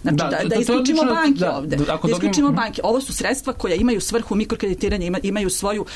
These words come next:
Speaker 1: socijalnu komponentu, imaju svoju, e, e, e, mikrofinansijske institucije, e, u, u Evropskoj uniji po, po definiciji mogu da budu profitne, ali, e, reinvestiraju dobit.
Speaker 2: Kad smo kod profita, ono što je veoma važno, e, reći, da nas slušalci ne shvate pogrešno,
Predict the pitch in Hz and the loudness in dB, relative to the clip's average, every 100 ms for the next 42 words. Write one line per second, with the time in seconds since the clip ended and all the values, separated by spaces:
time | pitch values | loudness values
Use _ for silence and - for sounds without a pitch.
0 | - - - 208 - 262 277 277 277 285 | -12 -6 -2 0 0 2 2 4 2 4
1 | 285 294 285 339 320 - - - 220 240 | 4 4 2 -2 -4 -12 -14 -4 0 0
2 | 202 220 202 - 190 180 151 180 170 - | 0 -2 -4 -2 -2 0 0 0 0 0
3 | 185 175 180 180 175 233 277 233 226 254 | 0 0 0 2 2 0 0 0 0 0
4 | 247 202 185 - 240 247 - 220 - 175 | -2 -4 -4 -2 -2 -2 0 -2 0 -2
5 | 170 170 170 170 180 190 233 - 175 185 | 0 0 0 0 0 0 -4 -2 0 2
6 | 233 214 - 170 143 185 170 185 196 226 | 2 0 -2 -2 -2 -2 -2 0 0 0
7 | - 262 - - - 185 208 269 262 240 | 0 0 -2 -8 -6 -2 2 2 2 0
8 | 262 226 220 254 233 202 202 202 - 190 | -2 -2 -2 -2 -4 -4 -4 -4 -4 -2
9 | 180 202 214 190 - 170 165 135 107 - | 0 0 0 -2 -2 0 0 0 -2 -4
10 | - - 202 202 185 170 151 - - 180 | -4 -2 0 0 0 0 2 0 0 0
11 | 190 - 143 110 123 147 185 147 139 147 | -2 0 -2 0 0 2 2 2 0 2
12 | 139 110 113 127 131 170 - 202 160 127 | 2 2 0 2 2 0 -2 0 0 0
13 | 131 123 - 139 156 131 127 - 123 127 | 0 0 0 0 0 0 0 0 0 0
14 | 147 - - 139 190 170 - | -2 -4 -2 -2 0 0 0